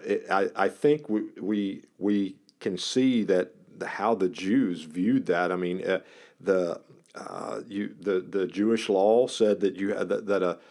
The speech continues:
a Jew had to stay si-, at least six feet away from a, uh, leper, and they even ha-, went to the detail of saying that if the wind was blowing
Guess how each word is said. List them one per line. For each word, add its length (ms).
a 100
Jew 280
had 180
to 80
stay 480
si-, 320
at 180
least 340
six 360
feet 220
away 300
from 280
a, 80
uh, 1160
leper, 460
and 340
they 180
even 240
ha-, 180
went 280
to 100
the 120
detail 580
of 100
saying 320
that 100
if 180
the 100
wind 400
was 140
blowing 640